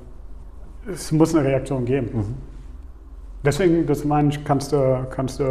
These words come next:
Speaker 1: über Sonnenschein und Adolf Hitler gleichzeitig bei dem Thema reden, weil, weil's um ein Gefühl des Ganzen geht.
Speaker 2: Mhm.
Speaker 1: Und manche sehen vielleicht irgendwie das eine Bild, der, der hinten der Kollege, wenn,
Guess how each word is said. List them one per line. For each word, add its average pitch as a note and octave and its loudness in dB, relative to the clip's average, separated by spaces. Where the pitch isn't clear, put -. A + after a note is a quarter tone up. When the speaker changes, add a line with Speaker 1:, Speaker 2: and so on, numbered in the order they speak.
Speaker 1:
über B2+ 2
Sonnenschein D3+ 2
und C#3+ 0
Adolf C3+ -2
Hitler C3+ -2
gleichzeitig C3 -4
bei C3+ 4
dem B2 4
Thema E3 8
reden, A#2+ 2
weil, B2+ 4
weil's C3+ -4
um C#3+ 2
ein B2+ 0
Gefühl D#3 4
des A#2+ -4
Ganzen A2+ -6
geht. - -12
Speaker 2:
Mhm. G#2+ -2
Speaker 1:
Und D#3+ 2
manche F3 8
sehen E3 6
vielleicht C3+ 4
irgendwie D3 6
das D3+ 4
eine D#3 6
Bild, D3 6
der, C3 6
der B2 2
hinten C#3+ 2
der C3 4
Kollege, C3 2
wenn, A#2 -4